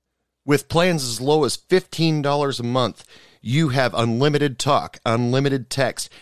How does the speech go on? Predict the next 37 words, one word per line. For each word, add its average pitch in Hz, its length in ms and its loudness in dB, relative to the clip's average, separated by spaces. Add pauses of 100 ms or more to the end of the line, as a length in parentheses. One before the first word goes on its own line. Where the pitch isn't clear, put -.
(260)
and 113 340 0
you 151 140 -2
can 139 180 -4
find 135 680 -2
the 104 160 -4
perfect - 680 -4 (320)
data 123 260 0
plan 120 440 -2
that 92 180 -4
suits - 600 -4
you. 101 320 -4 (680)
You 202 100 -4
can 233 140 -2
even 202 260 0
bring 190 220 0
your 180 180 2
old 185 180 -2
phone 185 360 2
if 139 100 -4
you're 120 100 -2
still 131 280 0
used 117 320 -2
to 104 140 2
it. - 220 -4 (260)
Or 233 360 4
if 156 220 -4
you 165 160 -2
want 139 260 -2
to 143 60 -2
get 131 160 -4
rid 139 160 0
of 135 80 -2
your 131 160 2
old 127 140 -2
phone 131 200 0
and 120 120 -2
upgrade, 135 520 0